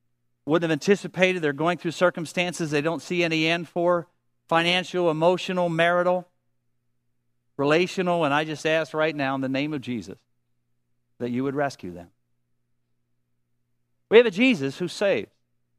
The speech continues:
who rescues and redeems and buys us back and offers us everything we could ever need and then some. And I trust that in these quiet closing moments, Father, you will hear their cry.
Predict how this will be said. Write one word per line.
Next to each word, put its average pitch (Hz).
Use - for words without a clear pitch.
who 170
rescues 202
and 185
redeems 175
and 151
buys 170
us 175
back 175
and 151
offers 165
us 160
everything 196
we 180
could 160
ever 165
need 165
and 147
then 147
some. 85
And 151
I 175
trust 180
that 160
in 165
these 160
quiet 185
closing 160
moments, 156
Father, 151
you 151
will 151
hear 175
their 175
cry. -